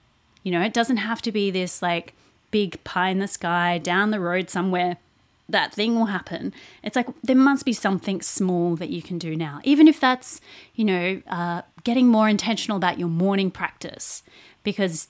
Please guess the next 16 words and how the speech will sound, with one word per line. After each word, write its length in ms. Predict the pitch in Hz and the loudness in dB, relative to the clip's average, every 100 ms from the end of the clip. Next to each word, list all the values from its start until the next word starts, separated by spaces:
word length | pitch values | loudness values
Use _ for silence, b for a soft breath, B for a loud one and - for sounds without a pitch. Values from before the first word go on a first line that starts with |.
| - | 0
definitely, 480 | 233 240 285 277 | 0 4 4 6
like, 220 | 254 190 185 | 4 2 0
one 180 | 190 | 0
of 80 | 196 | 0
the 80 | 180 | -2
things 300 | 196 180 175 | -4 -4 -4
I've 180 | 160 - | -6 -8
read 220 | 165 160 | -8 -6
over 320 | - 208 220 | 0 2 2
and 80 | 220 | 0
over 240 | 175 165 175 | -2 -4 -6
again 360 | 170 160 156 | -6 -8 -8
is 240 | - 180 - | -8 -10 -8
that 220 | 160 - | -8 -8
successful 640 | 180 - - 247 - 294 | -10 -6 -2 -2 -2 -4
people 580 | - 180 165 - 160 | -2 -6 -6 -6 -8